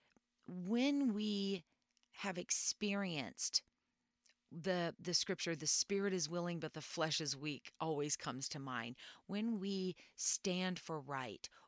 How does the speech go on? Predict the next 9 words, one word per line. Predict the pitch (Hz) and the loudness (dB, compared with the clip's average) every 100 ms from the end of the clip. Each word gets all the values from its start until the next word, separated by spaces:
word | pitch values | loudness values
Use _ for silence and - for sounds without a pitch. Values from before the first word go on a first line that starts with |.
| - | -6
or | 175 165 | -4 -2
we | 165 170 | -2 -2
are | 156 151 | -2 -4
engaged | 143 - 156 160 - 151 | -6 -4 -2 -2 -2 -4
in | 147 | -4
a | 135 | -4
ministry | 139 131 - - 117 113 104 - | -6 -6 -6 -8 -6 -8 -8 -10
or | 151 | -8
an | 151 | -8